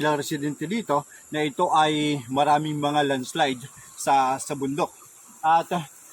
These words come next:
kung makikita ninyo, itong napakalaking punong ito ay natanggal na. O ayan, na, nawala na doon sa hulog. At, ah, meron ditong pinakang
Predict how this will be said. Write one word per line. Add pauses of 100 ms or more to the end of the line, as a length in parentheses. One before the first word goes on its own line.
kung
makikita
ninyo,
itong
napakalaking
punong
ito (560)
ay
natanggal
na. (560)
O
ayan, (480)
na, (400)
nawala
na
doon
sa
hulog. (560)
At,
ah, (320)
meron
ditong
pinakang